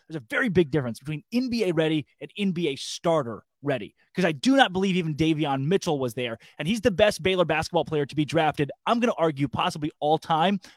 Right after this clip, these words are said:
maybe going back to Vinnie Johnson, who had an unbelievable career with the, the Pistons. So, to me, <clears throat> Sohan is the starting three. Wouldn't, I, I just don't, I don't know if I, I don't know if I see that. I don't know if I see it, but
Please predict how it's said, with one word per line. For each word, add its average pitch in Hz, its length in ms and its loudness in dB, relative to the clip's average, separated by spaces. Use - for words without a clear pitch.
maybe 180 160 0
going 175 140 4
back 160 160 2
to 156 80 0
Vinnie 156 280 -2
Johnson, 139 440 0
who 139 40 0
had 123 100 -2
an 131 80 -8
unbelievable 139 440 -4
career 131 300 -4
with 120 120 -4
the, 120 200 -4
the 131 80 -4
Pistons. 117 460 -6
So, 160 480 8
to 214 120 2
me, 254 540 4
<clears throat> - 1400 -16
Sohan 220 340 2
is 156 100 -2
the 143 100 -2
starting 233 460 0
three. 240 680 -4
Wouldn't, 185 540 -2
I, 151 240 0
I 143 100 -4
just 143 200 -6
don't, 151 260 -4
I 139 80 -10
don't 147 140 -8
know 165 80 -6
if 160 80 -4
I, 170 180 0
I 113 100 -10
don't 156 100 -4
know 196 80 0
if - 80 -6
I - 60 -12
see 320 260 -4
that. 277 300 -2
I 147 100 0
don't 143 60 2
know 160 60 2
if 170 80 -2
I 208 40 -2
see 214 220 -2
it, - 160 -10
but 175 440 4